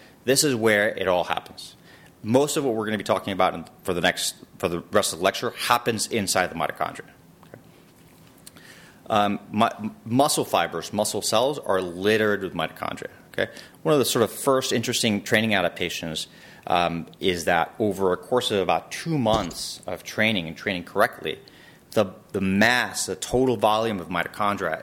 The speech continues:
associated with muscle cells can double in your body. Okay, so really important. Okay, so this is A T P. This is energy cash, so to speak. Okay, this is the only form of energy that your muscles can use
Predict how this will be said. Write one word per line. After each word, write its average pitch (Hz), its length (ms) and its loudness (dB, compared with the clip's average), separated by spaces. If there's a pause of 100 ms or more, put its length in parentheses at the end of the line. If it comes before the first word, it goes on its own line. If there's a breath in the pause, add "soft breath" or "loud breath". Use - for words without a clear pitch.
associated 107 640 -4
with 85 80 -12
muscle 101 260 -4
cells - 320 -6
can 90 300 -10
double 98 340 -4 (140)
in 87 100 -8
your 78 100 -6
body. - 280 -6 (280)
Okay, 104 160 -6 (440 loud breath)
so 92 280 -2
really 117 360 0
important. - 400 -8 (260)
Okay, - 140 -18 (840)
so - 280 2 (300 loud breath)
this 139 160 4
is 135 100 4
A 127 80 4
T 110 160 -6
P. - 260 -10 (400 loud breath)
This 123 240 0
is 123 340 0 (160)
energy 127 360 0
cash, - 500 -2
so 92 120 -2
to - 60 -8
speak. - 300 -10 (160)
Okay, 104 180 -4 (400 loud breath)
this - 160 2
is 147 120 4
the 123 160 -2 (140)
only 147 440 2
form 117 580 2
of 85 160 -4
energy 120 480 0 (280)
that 104 120 2
your 95 140 2
muscles 104 480 2
can 90 240 -2
use 117 540 0